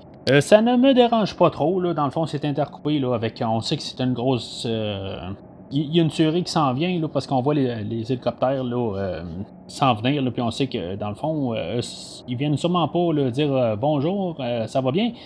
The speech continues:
Là, on déraillerait au complet, là, si c'était ça, là, mais en tout cas, fait que, euh, c'est beau, c'est juste une question, là, de, de, de, de s'embarquer la, la, dans la scène, là, puis, euh, juste se préparer, là,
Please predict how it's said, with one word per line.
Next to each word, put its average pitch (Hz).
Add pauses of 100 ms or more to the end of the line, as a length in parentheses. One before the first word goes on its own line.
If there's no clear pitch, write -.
(500)
Là, 139
on 135
déraillerait 113
au 113
complet, 139
là, 131
si -
c'était 107
ça, - (140)
là, 196
mais 147
en 139
tout -
cas, 123
fait 127
que, 147
euh, 123 (460)
c'est 139
beau, 127
c'est 135
juste 143
une 143
question, 139
là, 135
de, 117
de, 95
de, -
de 113
s'embarquer 127
la, 107
la, 92
dans 131
la 107
scène, 120
là, 110
puis, 101
euh, 92
juste 117
se -
préparer, 110
là, 104